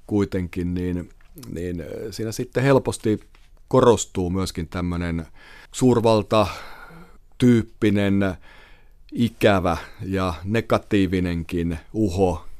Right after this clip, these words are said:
välillä myöskin hyvin vahvasti sotilaallisen voima-, voimalla uhoaminen ja sen näyttäminen, jos, jos ei peräti käyttäminenkin paikka paikoin. Et, et,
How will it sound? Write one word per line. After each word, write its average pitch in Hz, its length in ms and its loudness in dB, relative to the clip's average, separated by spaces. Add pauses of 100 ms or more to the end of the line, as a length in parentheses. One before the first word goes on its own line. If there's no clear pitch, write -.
(800)
välillä 98 360 -2
myöskin 151 380 -2
hyvin 135 240 2
vahvasti 117 480 -2
sotilaallisen 90 800 -2
voima-, 90 420 -2 (100)
voimalla 95 480 2 (160)
uhoaminen 87 760 -4
ja 87 220 -4
sen 90 320 -4 (360)
näyttäminen, 87 840 -2
jos, 92 240 -8
jos 104 340 -8
ei 95 300 -2
peräti 107 320 -4
käyttäminenkin 92 880 -6 (440)
paikka - 340 -4
paikoin. 92 600 -6
Et, - 240 -12
et, - 280 -10